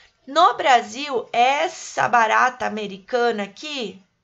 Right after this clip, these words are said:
não sei por que que ela tem o nome de barata americana. Ela é nativa da África, gente. Veio junto com o navio.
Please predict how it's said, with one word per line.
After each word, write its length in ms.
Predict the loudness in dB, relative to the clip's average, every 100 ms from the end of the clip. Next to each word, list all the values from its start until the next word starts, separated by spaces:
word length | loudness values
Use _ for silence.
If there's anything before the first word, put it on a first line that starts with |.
| _ _ _ _ _ _ _ _ _ _
não 180 | -12 -10
sei 200 | -4 -4
por 160 | -4 -8
que 120 | -4
que 60 |
ela 160 | 0 0
tem 180 | -2 -8
o 60 |
nome 180 | -6 -6
de 120 | -8
barata 420 | 0 2 2 0 -4
americana. 840 | -6 -10 -10 -2 0 0 -6 -16 _ -20 -16
Ela 180 | -4 0
é 80 | 2
nativa 720 | 2 0 -4 -8 -6 0 0
da 440 | 4 2 4 4 2
África, 500 | 0 -10 -8 -6 -6
gente. 760 | -8 -12 -14 -14 -12 -12 -14 _ _ _ _ _ _ _ -20 -20 _ _
Veio 580 | -10 4 6 6 0 -6
junto 560 | -6 -4 -2 -2 -4
com 100 | -8 -8 -6
o 80 |
navio. 1000 | -2 -2 -2 -8 -6 -6 -6 -8 -10 -16